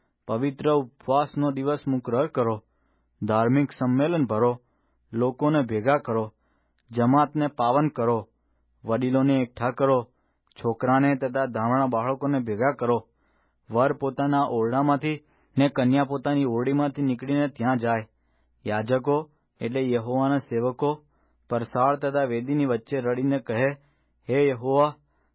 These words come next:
તારા લોકોને દરગુજર કર અને વિદેશીઓ તેમના પર રાજ કરે ને તારો વારસો નિંદાપાત્ર થાય, એવું થવા ન દે." લોકોમાં એવું શા માટે કહેવાય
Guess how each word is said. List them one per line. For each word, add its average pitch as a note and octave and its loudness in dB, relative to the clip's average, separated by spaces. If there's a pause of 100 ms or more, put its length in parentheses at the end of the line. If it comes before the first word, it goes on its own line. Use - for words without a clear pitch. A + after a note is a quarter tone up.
તારા B2+ 0
લોકોને C3+ 0
દરગુજર B2+ -2
કર B2+ -2 (540)
અને C3+ 0
વિદેશીઓ B2 -2
તેમના C#3 0
પર C3+ -2
રાજ G#2+ 0
કરે B2+ -2 (640)
ને A#2+ 0
તારો B2 2
વારસો B2 0
નિંદાપાત્ર C3 0
થાય, B2 -4 (560)
એવું A#2+ 0
થવા B2 0
ન A#2+ 2
દે." B2+ -2 (640)
લોકોમાં C#3 0 (160)
એવું C3 -4
શા C3+ -4
માટે D3+ -2
કહેવાય B2 0